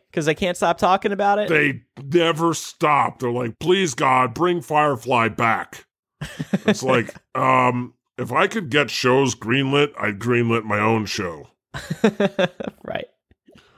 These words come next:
Speaker 2: Uh, one on this list, Band of Brothers. I like Band of Brothers. Very
Speaker 1: Okay.
Speaker 2: good. The Pacific. Pacific, not so, not as much. I didn't
Speaker 1: I
Speaker 2: really
Speaker 1: haven't
Speaker 2: get in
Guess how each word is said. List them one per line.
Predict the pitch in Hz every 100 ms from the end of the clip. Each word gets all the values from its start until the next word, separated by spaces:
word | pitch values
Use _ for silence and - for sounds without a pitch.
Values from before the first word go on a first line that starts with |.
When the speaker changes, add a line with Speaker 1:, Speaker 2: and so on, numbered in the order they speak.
| - -
Speaker 2:
Uh, | 117
one | 135 180
on | 180
this | 175 165
list, | 180 185 151
Band | 131 139 139
of | 123
Brothers. | 135 143 160 - -
I | 107
like | 110 117 120
Band | 127 127 123
of |
Brothers. | 117 110 120 131 - - _ _ _ _
Very | 110 110 120
Speaker 1:
Okay. | 123 113 -
Speaker 2:
good. | - _ _
The | 117
Pacific. | 139 123 170 165 185 - - - _ _ _ _ _ _ _ _ _ _ _
Pacific, | 135 - 165 170 -
not | 135 131
so, | - 131
not | 123 135 147
as | 139
much. | 110 107 - - - _ _
I | 104
didn't | 127
Speaker 1:
I | 202
Speaker 2:
really | 208
Speaker 1:
haven't | 196 190
Speaker 2:
get | 120
in | 120